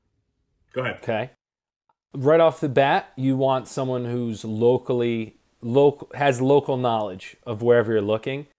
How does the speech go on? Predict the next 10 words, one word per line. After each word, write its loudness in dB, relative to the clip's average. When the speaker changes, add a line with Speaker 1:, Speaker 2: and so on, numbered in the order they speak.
Speaker 2:
It's 0
great 2
Speaker 1:
Wait, 2
Speaker 2:
to 0
use -2
Speaker 1:
wait, 0
I -4
got 0
a -2
question. -2